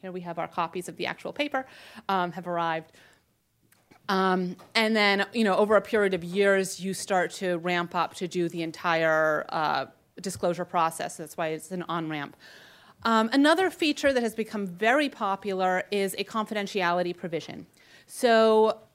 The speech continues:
one of the parts of going public is that you're public now. Um, your company secrets, your financials, your business model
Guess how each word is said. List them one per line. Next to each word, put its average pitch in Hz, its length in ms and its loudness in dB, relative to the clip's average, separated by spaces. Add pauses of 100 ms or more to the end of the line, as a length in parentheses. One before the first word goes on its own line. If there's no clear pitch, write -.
(160)
one 202 320 -2
of 294 140 -2
the 339 80 -2
parts - 440 -4
of 233 80 -4
going 196 240 -2
public 180 400 -6
is 180 100 -6
that - 120 -14
you're 247 80 -4
public 247 480 -4 (160)
now. 156 280 -4 (480)
Um, 180 320 2
your 190 280 4
company 214 460 -4
secrets, 349 500 -6
your 175 100 -2
financials, 294 800 -4
your 180 340 2
business 294 460 0
model 247 460 0